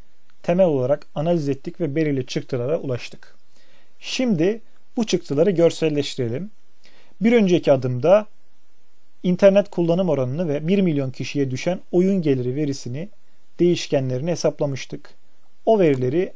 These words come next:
kolaylıkla sütun grafikle görselleştirebiliriz. Öncelikle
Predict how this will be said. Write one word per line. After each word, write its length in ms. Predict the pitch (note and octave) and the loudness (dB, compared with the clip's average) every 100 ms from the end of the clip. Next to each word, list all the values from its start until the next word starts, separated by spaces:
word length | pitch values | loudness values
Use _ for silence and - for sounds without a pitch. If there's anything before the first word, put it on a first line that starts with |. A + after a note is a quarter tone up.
| - | -10
kolaylıkla 680 | - G3 F3 C#3+ C3+ B2+ C3+ | 4 8 8 6 -2 -4 -6
sütun 320 | - - F#3+ D#3+ | -8 -8 -4 -2
grafikle 400 | C3+ - - E3+ | -2 -4 -2 4
görselleştirebiliriz. 1300 | E3 D3+ D3 C3+ B2+ - C#3+ D#3+ C3 - - - - - - - - - | 6 6 2 0 -2 -4 -4 -2 -2 -4 -10 -10 -12 -12 -12 -12 -10 0
Öncelikle 680 | B3+ F#3+ D3+ C#3+ D#3+ G3 | 2 4 2 0 -2 -2